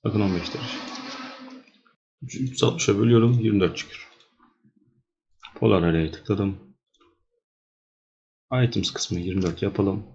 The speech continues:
Close array diyelim. Şunu da center olarak ayarlayalım. Rengini yapalım. Gördüğünüz gibi teknik çizimimizi tamamladık. Hatta center mark'tan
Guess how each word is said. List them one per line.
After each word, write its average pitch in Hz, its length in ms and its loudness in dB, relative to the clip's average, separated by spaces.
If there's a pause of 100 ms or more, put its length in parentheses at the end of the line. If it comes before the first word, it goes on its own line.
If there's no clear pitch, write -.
(320)
Close 90 260 0
array 85 180 0
diyelim. 82 380 -6 (1120)
Şunu 113 440 4
da 87 220 2 (160)
center 101 260 -2
olarak 82 420 -2
ayarlayalım. 90 440 -4
Rengini 85 560 -6 (600)
yapalım. 98 580 -4 (1500)
Gördüğünüz 90 360 0
gibi 101 400 0 (960)
teknik - 340 -6
çizimimizi 85 400 -2
tamamladık. 82 500 -2
Hatta 90 500 -6 (1200)
center 95 280 -2
mark'tan 87 560 -4